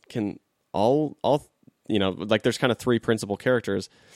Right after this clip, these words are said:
and I kind of wanted all three of them to just fucking bite it. Like, I didn't like any of them by the end of it. Um, however, I do think that, like, some of the twists,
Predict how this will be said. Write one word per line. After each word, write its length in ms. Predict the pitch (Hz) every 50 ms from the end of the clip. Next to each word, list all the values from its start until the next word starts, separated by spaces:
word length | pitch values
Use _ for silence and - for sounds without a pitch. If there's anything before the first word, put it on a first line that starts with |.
| - - -
and 120 | 110 110 113
I 80 | 113
kind 180 | - 123 135 143
of 60 | 131
wanted 200 | 123 127 120 107
all 180 | - 104 113 110
three 220 | - 113 113 110
of 80 | 101 95
them 180 | 98 90 90 -
to 80 | 95
just 200 | 95 101 95 - -
fucking 280 | 107 98 - 95 95
bite 220 | 92 92 90 92 87
it. 160 | 80 - -
Like, 180 | 92 92 90
I 80 | 95 95
didn't 300 | 95 - 107 101 95 73
like 240 | 87 90 90 87 -
any 160 | 76 90 85
of 140 | 80 - -
them 220 | 95 85 90 92
by 120 | 87 87 87
the 120 | 87 85
end 100 | 82 87
of 80 | 90 92
it. 160 | 87 - - _ _ _ _ _ - -
Um, 640 | 95 101 101 101 95 92 90 87 90 87 87 85 - _ _ _ _ _ _ _ _ - - -
however, 500 | - 139 156 170 160 139 139 123 123 -
I 100 | 127 127
do 140 | 117 135 127
think 200 | - 135 127 113
that, 120 | 127 98
like, 180 | 104 104 101 -
some 180 | - - 110 98
of 60 | 90
the 60 | 92
twists, 600 | - - - 165 165 156 - - - - - -